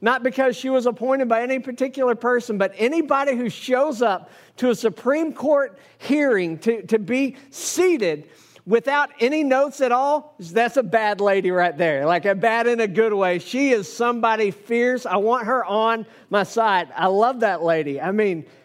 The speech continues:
showed up with a blank tablet being like, "This is all I got. I don't need my notes. I know everything." I, I don't know. I don't know how she does it. She got my utmost respect.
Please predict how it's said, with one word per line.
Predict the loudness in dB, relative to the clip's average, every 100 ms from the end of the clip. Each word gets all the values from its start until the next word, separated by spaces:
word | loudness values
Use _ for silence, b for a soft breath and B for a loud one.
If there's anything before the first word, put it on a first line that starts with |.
| B
showed | -2 0 2
up | 0 0
with | -2 -2
a |
blank | -2 -2 -2 -2 -4
tablet | 0 0 0 -4
being | -2 -2
like, | -2 -4
"This | -6 -4
is | 0
all | 2 2
I | 0
got. | 0 0 0
I | -4
don't | -4 -2
need | 0 0 0
my | -2 -2
notes. | -2 -4 -2
I | -2
know | 0
everything." | 0 -2 -2 -2 -4 -2
I, | -2 2 2
I |
don't | 0 0
know. | 0
I | 0
don't | 0
know | 0 -2
how | -4
she | -4
does | 0 0 0
it. | -4 -6 B B B
She | -10
got | -2 -2 0
my | -2
utmost | 0 0 0 -2 0
respect. | -2 0 0 0